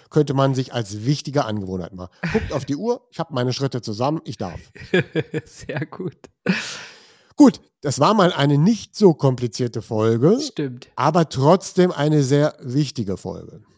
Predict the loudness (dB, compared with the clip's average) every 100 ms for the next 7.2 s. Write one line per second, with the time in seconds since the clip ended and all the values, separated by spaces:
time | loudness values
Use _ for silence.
0 | _ -6 -6 -6 -8 -6 -8 -8 -8 -8
1 | -8 -8 -10 -8 -4 -2 -2 -2 -4 -8
2 | -6 -6 -4 -2 -4 -6 -6 -4 -6 -6
3 | -6 -2 0 0 0 -2 -4 -4 -4 -4
4 | -6 -10 -16 _ _ -10 -8 -10 _ _
5 | -20 -20 -20 _ -4 2 2 4 2 2
6 | 4 4 4 2 2 4 0 -4 -2 -2
7 | 0 -2